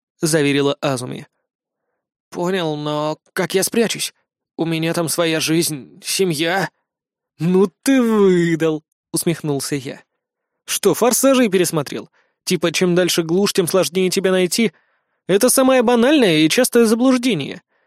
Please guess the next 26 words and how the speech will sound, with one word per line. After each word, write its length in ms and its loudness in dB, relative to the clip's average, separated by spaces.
В 140 2
отдаленных 600 2
районах, 440 0
где 180 -2
все 200 0
свои 320 0
да 120 -4
наши, 380 -4
как 180 -2
правило, 300 4
местные 440 2
участковые 600 0
знают 360 0
абсолютно 460 0
всех. 420 -4
В 120 -14
том 160 -2
числе 380 0
они 160 -2
могут 260 0
подтянуть 440 -2
и 60 -4
тех, 240 -2
кто 180 -2
только-только 480 0
переехал. 720 -4